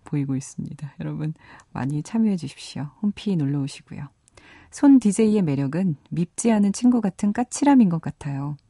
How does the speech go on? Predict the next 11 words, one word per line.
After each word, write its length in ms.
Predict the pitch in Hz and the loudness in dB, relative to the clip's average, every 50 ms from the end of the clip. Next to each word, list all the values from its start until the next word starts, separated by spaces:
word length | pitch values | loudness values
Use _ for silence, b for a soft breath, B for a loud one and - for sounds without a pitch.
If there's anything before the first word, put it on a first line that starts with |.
| _ _ _ _ _ - _ _ _ - _ - | _ _ _ _ _ -20 _ _ _ -20 _ -20
아, 60 | B B B B B B B _ | B B B B B B B _
제가 180 | - 156 143 | -8 -6 -4
은근히 240 | 143 160 196 220 220 | -4 -2 -2 -4 -4
좀 140 | - - 175 | -4 -6 -8
까칠한가 540 | - 208 - - - - 339 339 311 277 220 | -8 -8 -10 -8 -6 -4 -2 0 2 2 2
봐요. 340 | 180 156 143 135 131 135 | 2 2 0 0 -2 -2
아닌 280 | 135 123 127 160 190 196 | -4 -2 -2 -2 0 0
줄 100 | 185 165 | -2 -2
알았는데. 520 | 147 131 123 120 113 - - - 135 131 - b b b b b b b | -4 -4 -6 -6 -8 -10 -12 -16 -16 -18 -18 b b b b b b b
"앞으로도 420 | b 151 - - - 208 196 - 196 | b -8 -8 -4 -4 -4 -2 -2 -2
까칠해주세요." 720 | - 208 214 - - 214 214 196 180 175 - - 175 160 | -4 -4 -6 -6 -2 -2 -2 -2 -2 -4 -2 0 0 0